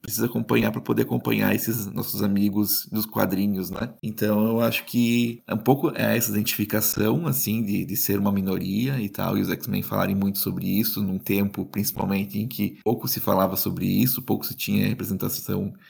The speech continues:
e representatividade, né, nesse sentido. E também por causa dessa continuidade narrativa, né, dessas revistas,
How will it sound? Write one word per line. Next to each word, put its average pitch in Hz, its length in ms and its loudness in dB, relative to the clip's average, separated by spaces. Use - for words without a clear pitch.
e - 80 -6
representatividade, 95 1080 2
né, 92 220 0
nesse 92 220 0
sentido. 104 680 0
E 120 800 10
também 135 640 4
por - 100 4
causa 139 200 4
dessa 135 180 0
continuidade 139 640 4
narrativa, 131 640 2
né, 104 220 2
dessas - 400 -4
revistas, 101 720 -2